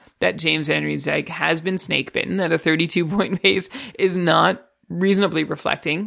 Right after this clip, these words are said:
what we can expect from Van Riemsdyk the rest of the way. But I would be cautious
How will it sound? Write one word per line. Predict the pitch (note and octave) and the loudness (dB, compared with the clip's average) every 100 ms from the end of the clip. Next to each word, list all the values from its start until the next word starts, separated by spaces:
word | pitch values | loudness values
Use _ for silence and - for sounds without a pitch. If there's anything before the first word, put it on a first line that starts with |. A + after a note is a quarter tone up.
| A3 | -2
what | E3 | 0
we | D#3+ E3 | 2 2
can | D#3 D#3 | 0 -2
expect | - - - | -2 -4 -2
from | E3+ C#3+ | -4 0
Van | D3 C#3+ | 2 2
Riemsdyk | C#3+ C#3+ C#3+ C#3 | 0 0 2 0
the | C#3+ | 0
rest | C#3 C3+ - | 0 0 -4
of | - | -2
the | - | 2
way. | G3+ A3 A3+ - - _ _ | 4 4 0 -6 -20 _ _
But | - E3+ - | -8 0 2
I | - | 2
would | G3 G3+ | 2 0
be | A#3+ | -2
cautious | A3+ D4+ B3+ F3 D3+ C#3+ | 0 0 0 2 2 0